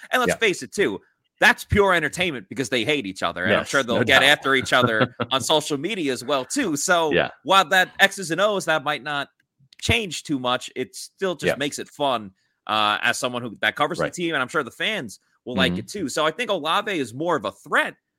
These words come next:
Speaker 1: to what he can do to the Bucs. Um, but Tampa Bay, without question, with the adjustments that Todd Bowles can make, the, with the adjustments that we've seen
Speaker 2: Right.
Speaker 1: Coach Bowles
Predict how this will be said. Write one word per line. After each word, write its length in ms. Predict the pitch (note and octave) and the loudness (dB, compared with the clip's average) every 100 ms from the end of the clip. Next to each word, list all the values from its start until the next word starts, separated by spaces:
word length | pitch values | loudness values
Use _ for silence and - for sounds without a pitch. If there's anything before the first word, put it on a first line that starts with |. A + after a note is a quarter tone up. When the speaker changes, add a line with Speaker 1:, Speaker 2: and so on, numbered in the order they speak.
| - | -10
Speaker 1:
to 80 | D#3 | -4
what 160 | D#3+ | -2
he 100 | E3 | -4
can 160 | D3+ C3 | -6 -12
do 320 | G2 D3 A3+ | -8 -8 -6
to 160 | - D3 | -10 -10
the 80 | G#2+ | -6
Bucs. 480 | G#2+ G2 - - - _ _ _ _ _ - | -4 -4 -8 -18 -20 _ _ _ _ _ -8
Um, 460 | A#2+ A2+ A2 F#2+ F2+ _ _ _ - | -4 -4 -4 -8 -18 _ _ _ 2
but 240 | E3 - | 4 4
Tampa 260 | - F3+ C#3+ | 2 2 2
Bay, 240 | D3+ D3+ | 2 4
without 380 | C3+ B2+ C#3 C3 | 2 0 0 0
question, 500 | - C3 - A#2 A2 | 0 -2 -2 -10 -12
with 140 | G2+ G#2+ | -10 -8
the 80 | A2 | -6
adjustments 440 | B2+ C3+ - C3 | -2 -2 -4 -10
that 140 | A#2 | -8
Todd 220 | - A#2+ G2+ | -2 -2 -2
Bowles 220 | A#2 A2 | -6 -8
can 140 | G#2+ G#2 | -10 -6
make, 220 | A#2 - | -6 -6
the, 200 | G#2+ A#2 F2 | -12 -14 -10
with 140 | A#2 - | -10 -6
the 100 | B2 | -4
adjustments 420 | G2 D3 - C3 | 0 0 -2 -6
that 120 | B2 | -6
we've 160 | G2 G#2 | -6 -6
seen 500 | - G#3 B3+ D#3 C3 _ _ - | -4 -4 -4 -6 -8 _ _ 0
Speaker 2:
Right. 100 | E3+ | 2
Speaker 1:
Coach 220 | C#3 - | 2 0
Bowles 420 | C3+ C3 B2+ A#2 | 2 2 2 -4